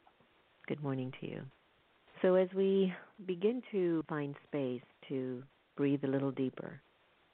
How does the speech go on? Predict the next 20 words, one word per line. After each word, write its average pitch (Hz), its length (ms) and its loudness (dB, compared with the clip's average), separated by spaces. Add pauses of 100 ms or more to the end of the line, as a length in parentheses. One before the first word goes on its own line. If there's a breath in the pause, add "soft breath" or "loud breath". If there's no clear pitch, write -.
(460)
and 123 400 -4 (100)
to 139 100 0
be 147 180 4
a - 20 4
little 147 200 4
bit 135 200 0
more 143 120 -2
present, - 520 -4 (380 loud breath)
I 165 100 4
think 185 240 2
it's 180 120 2 (100)
safe 160 260 4
that 139 120 0
we 147 120 0
can 143 160 -6
both 139 220 2 (160)
say 143 180 4
that 127 300 0
we 147 140 0
need 160 280 0